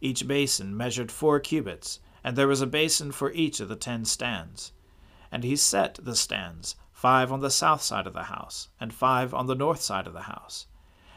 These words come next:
And he set the sea at the southeast corner of the house. Hiram also made the pots, the shovels, and the basins.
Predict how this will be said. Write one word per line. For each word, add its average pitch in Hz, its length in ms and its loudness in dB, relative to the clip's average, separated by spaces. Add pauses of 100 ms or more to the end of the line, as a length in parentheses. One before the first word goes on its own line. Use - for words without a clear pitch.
And 120 120 -2
he 123 60 0
set 143 300 2
the 139 100 0
sea 127 500 0
at - 140 -6
the 123 80 -4
southeast 127 580 0
corner 135 300 -2
of 87 100 -6
the 87 100 -6
house. - 500 -10 (1160)
Hiram 135 360 8
also 151 420 6
made 98 280 -2
the 104 80 -6
pots, - 640 -4 (280)
the 120 80 -4
shovels, 101 680 -2
and 117 100 -8
the 117 60 -2
basins. - 680 -4